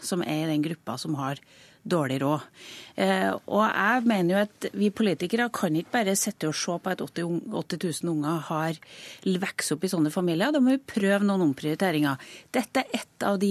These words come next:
mange forslagene vi legger fram. Vi omprioriterer cirka tre komma fire milliarder, vi, på en sånn fattigdomspakke, først og fremst rettet mot barn. Eh, og da må vi være litt kreative. Da må vi kunne tenke nye løsninger, uten at vi pålegger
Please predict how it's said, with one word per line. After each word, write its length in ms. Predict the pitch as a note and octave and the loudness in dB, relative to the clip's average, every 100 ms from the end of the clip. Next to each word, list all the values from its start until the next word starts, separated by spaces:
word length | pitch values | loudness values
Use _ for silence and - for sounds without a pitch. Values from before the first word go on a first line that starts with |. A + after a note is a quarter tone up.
| G3+ | 4
mange 240 | G3+ E3+ D#3+ | 4 4 2
forslagene 480 | F#3 - C#3+ D3 E3+ | 0 -2 -2 0 0
vi 120 | D#3+ E3 | 0 -2
legger 220 | D#3+ - | -4 -2
fram. 280 | D3+ E3 C#3 - - - | 0 0 -2 -10 -18 -12
Vi 80 | - G#3 | 0 2
omprioriterer 580 | F3 F#3+ G3+ B3 G3+ G3 | 2 0 0 2 2 0
cirka 320 | F#3+ - F#3 - | -2 -2 -4 -2
tre 220 | F3+ E3+ | -4 -2
komma 160 | F3+ F3+ | -2 -2
fire 240 | F#3+ D#3+ | -2 0
milliarder, 540 | E3+ D#3+ C#3+ C3 F3+ F#3 | 0 0 -2 -2 -2 0
vi, 180 | D#3 - - - - | 0 -4 -14 -20 -18
på 240 | - F#3 E3+ | -4 0 2
en 160 | F3 | 2
sånn 160 | E3 D#3+ | 2 0
fattigdomspakke, 840 | - F3+ C3+ B2+ - D3 - B3 B3+ | 0 -4 -4 -8 -6 -6 -2 -4 -2
først 320 | A3 - - | -4 -2 -4
og 80 | F3+ | -2
fremst 300 | D#3+ - E3 | -2 -4 -8
rettet 240 | D#3+ D3 C3+ | -8 -8 -6
mot 160 | D#3 - | -6 -6
barn. 340 | C3+ D3+ C3+ - - - - - | -2 -2 -2 -6 -18 -20 -18 -10
Eh, 320 | - G#3 G#3+ - | 2 4 4 0
og 220 | - A3 | -2 0
da 220 | B3+ C4 | 2 6
må 240 | C4 A#3+ G3+ | 8 8 6
vi 140 | A3+ | 4
være 140 | A3+ A3 | 4 2
litt 160 | A3 | 0
kreative. 420 | G3 F3+ C4+ F#4 G4+ - | 0 0 0 -2 -4 0
Da 80 | A#3 | 4
må 220 | A#3 G3+ | 4 4
vi 80 | G3 | 2
kunne 240 | G#3+ G3+ G3+ | 2 0 2
tenke 480 | G#3 G3 - - - - | 2 0 -2 -12 -6 4
nye 640 | G#3+ A3+ F3+ D#3+ F3+ F#3+ - | 6 6 4 2 2 0 0
løsninger, 560 | G#3 F#3+ - D#3+ G#3+ D4+ - - - A3+ | 0 0 0 0 2 0 -4 -16 -6 4
uten 400 | B3+ E3 - E3+ F3+ | 6 6 0 0 0
at 80 | |
vi 160 | - G3+ | 0 0
pålegger 640 | - - G3 C#3 C#3 E3+ | 0 -6 -2 0 0 -2